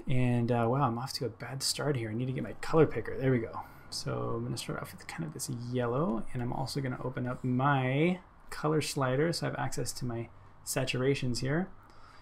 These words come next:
I'm gonna go pretty desaturated on this. Switch to, uh,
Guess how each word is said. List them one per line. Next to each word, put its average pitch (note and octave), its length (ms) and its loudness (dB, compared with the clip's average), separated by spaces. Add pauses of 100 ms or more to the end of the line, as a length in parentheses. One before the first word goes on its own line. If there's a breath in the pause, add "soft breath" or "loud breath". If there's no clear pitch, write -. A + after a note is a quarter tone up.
(280 soft breath)
I'm D#3+ 80 0
gonna E3 40 2
go D#3 120 6
pretty G3 440 0
desaturated C#3+ 1040 2
on A2+ 200 -2
this. D#3 500 0 (1600)
Switch - 420 -8
to, D3+ 420 -6
uh, C3 300 -6